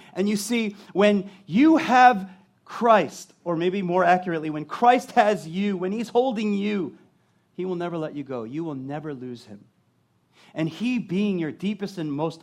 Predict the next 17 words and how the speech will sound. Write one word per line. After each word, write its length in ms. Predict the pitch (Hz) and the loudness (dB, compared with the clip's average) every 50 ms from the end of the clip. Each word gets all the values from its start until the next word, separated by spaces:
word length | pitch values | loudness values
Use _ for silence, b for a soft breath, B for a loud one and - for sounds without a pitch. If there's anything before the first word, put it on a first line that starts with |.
| - 170 | -10 -6
ultimate 460 | 175 190 190 - 190 190 185 180 - | -6 -6 -6 -6 -6 -6 -6 -6 -10
source 460 | - - - 196 196 196 190 196 - | -18 -14 -8 -6 -6 -6 -6 -8 -10
of 140 | 190 147 127 | -12 -12 -12
joy, 480 | - - 156 156 160 160 160 175 175 - B B B B | -12 -8 -6 -4 -4 -4 -6 -8 -10 -14 B B B B
what 200 | - 175 180 180 | -4 -4 -2 0
that 260 | 208 196 175 143 151 | 0 0 0 0 -6
means 440 | 160 165 175 185 190 202 202 151 143 | -8 -4 -4 -2 -2 -2 -2 -4 -4
is 200 | 156 151 143 151 - | -6 -8 -8 -8 -6
it's 180 | 175 170 170 - | -6 -6 -6 -6
an 140 | 160 160 160 165 | -10 -10 -6 -4
indestructible 920 | 175 190 185 - 165 156 - - - - 185 180 180 - 185 143 160 151 | -4 -4 -4 -4 -8 -12 -12 -12 -10 -8 -8 -8 -8 -10 -12 -10 -10 -12
joy 260 | - - 185 190 160 | -10 -10 -10 -10 -10
because 280 | 135 143 - 160 143 143 | -10 -12 -14 -14 -12 -12
you'll 160 | 170 170 165 | -10 -10 -8
always 280 | 175 180 180 185 180 - | -8 -8 -10 -10 -12 -10
have 280 | 190 180 190 190 190 | -10 -10 -10 -10 -12
him. 180 | 165 139 - | -14 -18 -20